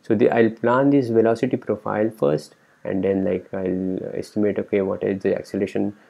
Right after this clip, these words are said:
or, like, you know, what is the speed I have, number I, I can choose to kind of, uh, achieve the final, uh, you know, uh, displacement. Okay, once I, uh, know this, I'll get Y coordinate from the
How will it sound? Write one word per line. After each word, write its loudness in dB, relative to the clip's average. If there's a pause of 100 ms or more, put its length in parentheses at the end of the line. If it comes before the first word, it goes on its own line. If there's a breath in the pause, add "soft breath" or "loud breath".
(240 soft breath)
or, -4
like, -2
you -4
know, -2
what -2
is 0
the 0
speed 0 (220)
I -8
have, -6
number 0
I, 2
I -8
can -4
choose 2 (300 soft breath)
to -10
kind -4
of, -4
uh, -2
achieve -4
the -4
final, -10 (380)
uh, -14 (220)
you -10
know, -8 (540)
uh, -10 (320)
displacement. -8 (1700 soft breath)
Okay, 4
once 4
I, 4 (120)
uh, 4
know 4
this, 4
I'll 2
get 2
Y 0
coordinate 0
from -2
the -2